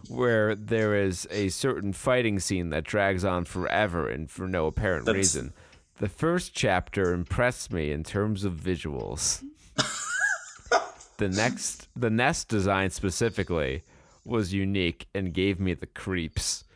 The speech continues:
Speaker 1: The third chapter was interesting, and it introduced a character that would be there for the comedy factor of it." <sighs>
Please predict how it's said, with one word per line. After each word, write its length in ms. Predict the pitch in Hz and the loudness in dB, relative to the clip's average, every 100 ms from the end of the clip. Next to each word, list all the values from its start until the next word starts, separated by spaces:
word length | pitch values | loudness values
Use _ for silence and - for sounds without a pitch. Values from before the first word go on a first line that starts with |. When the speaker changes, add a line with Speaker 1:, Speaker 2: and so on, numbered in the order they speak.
| _ _ _ | _ _ _
Speaker 1:
The 120 | - 95 | -2 0
third 320 | 151 185 208 | 4 2 2
chapter 500 | - 92 87 - 90 | 2 2 2 0 -2
was 160 | 90 - | -2 -2
interesting, 1120 | 131 151 - _ _ - 107 87 - 80 78 | -2 -2 -8 _ _ -4 -2 -2 -2 -2 0
and 80 | 87 | 0
it 120 | 82 | 0
introduced 560 | 131 135 117 120 123 - | -2 -2 -2 0 0 -2
a 40 | |
character 480 | 92 123 143 139 98 | -2 0 2 0 -2
that 200 | 82 76 | -2 -2
would 180 | 92 85 | -2 -4
be 300 | 135 143 - - - | 0 0 -2 -14 -20
there 460 | 95 104 98 92 | -12 0 2 2
for 200 | 90 101 | 0 -6
the 160 | 87 85 - | -6 -8 -8
comedy 520 | - 135 123 131 95 | -6 0 2 2 0
factor 540 | 80 - 65 78 76 52 | 0 0 0 0 -2 -2
of 180 | 67 64 | -2 -2
it." 140 | 55 - - - - - | -4 -4 -10 -16 -18 -8
<sighs> 140 | - | -4